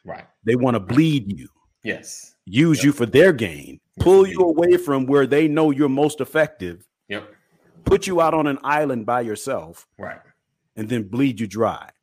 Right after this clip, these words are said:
Speaker 2: I call that mirror breaking.
Speaker 1: Mm.
Speaker 2: That's,
Speaker 1: Right.
Speaker 2: that's when I'm always talking about the mirror breaking.
Speaker 1: Right.
Speaker 2: You know, when you're in a situation where you're surrounded by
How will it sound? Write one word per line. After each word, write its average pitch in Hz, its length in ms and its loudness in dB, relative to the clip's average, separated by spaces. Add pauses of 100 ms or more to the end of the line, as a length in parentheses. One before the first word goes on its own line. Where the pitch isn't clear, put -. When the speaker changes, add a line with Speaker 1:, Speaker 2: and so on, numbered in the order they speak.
(400)
Speaker 2:
I 139 120 0
call 147 320 6
that 120 380 0 (1120)
mirror 117 380 2
breaking. 90 580 -10 (320)
Speaker 1:
Mm. 98 360 -14 (880)
Speaker 2:
That's, 127 280 0
Speaker 1:
Right. - 80 -14
Speaker 2:
that's 123 220 0
when 113 120 -4
I'm 104 120 -6
always 117 260 0
talking 117 320 0
about 104 180 -4
the 92 80 -12
mirror 117 340 -2
breaking. 120 540 -2 (200)
Speaker 1:
Right. 90 180 -10 (180)
Speaker 2:
You 107 80 -6
know, 98 160 -2
when 98 260 -8
you're 113 140 -4
in 117 160 -2
a 101 40 -2
situation 107 840 -2
where 104 160 0
you're 98 160 -2
surrounded 107 640 0
by 98 480 0